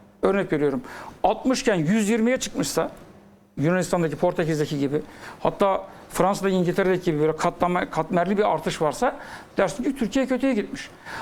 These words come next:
Ama kamu borç stoğu yüzde yetmişlerden yüzde yirmi sekizlere, otuzlara inmişse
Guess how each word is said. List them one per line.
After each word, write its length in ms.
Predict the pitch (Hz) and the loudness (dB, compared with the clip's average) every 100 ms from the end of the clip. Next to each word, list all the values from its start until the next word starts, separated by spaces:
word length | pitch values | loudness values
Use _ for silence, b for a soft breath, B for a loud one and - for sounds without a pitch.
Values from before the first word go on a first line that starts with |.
| B | B
Ama 200 | - 240 | 0 2
kamu 240 | 247 277 269 | 2 2 2
borç 160 | 320 | 2
stoğu 340 | 277 269 240 190 | 0 0 2 2
yüzde 240 | 196 202 | 0 2
yetmişlerden 640 | 254 262 269 - 269 262 | 0 0 -2 0 0 2
yüzde 280 | 247 226 214 | 2 2 2
yirmi 240 | 233 247 247 | 2 0 0
sekizlere, 380 | 247 262 254 | 0 2 2
otuzlara 440 | 254 240 233 247 277 | 2 2 2 2 2
inmişse 440 | 254 175 - 143 | 0 -2 -2 -4